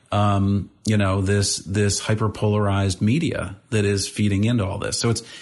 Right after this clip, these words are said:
it's really, really difficult for us to have this kind of common conversation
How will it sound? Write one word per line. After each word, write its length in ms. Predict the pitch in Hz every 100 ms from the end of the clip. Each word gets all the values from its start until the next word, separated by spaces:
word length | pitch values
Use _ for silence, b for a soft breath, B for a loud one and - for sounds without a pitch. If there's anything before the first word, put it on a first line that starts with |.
| B
it's 180 | 127 120
really, 340 | 175 185 165
really 280 | 139 135 123
difficult 580 | 135 170 147 113 104 101
for 220 | - 104
us 200 | 104 101
to 120 | -
have 340 | 95 104 101 101
this 220 | 101 -
kind 260 | - 98 98
of 180 | 92 B B B B B
common 340 | - 95 98
conversation 880 | 101 107 113 120 - 208 - - -